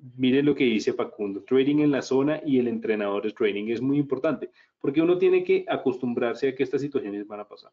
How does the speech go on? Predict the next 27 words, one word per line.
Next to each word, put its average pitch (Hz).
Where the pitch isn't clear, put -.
¿vale? 180
Estas 127
situaciones 107
van -
a 107
venir, 180
no 135
solamente 143
en 147
coronavirus, 131
sino 104
en 107
un 113
mercado 151
normal 160
podemos 113
tener 104
estas 101
cosas, 113
una 107
semana 110
excelente 180
y 113
una 113
semana 110
donde 120
o 120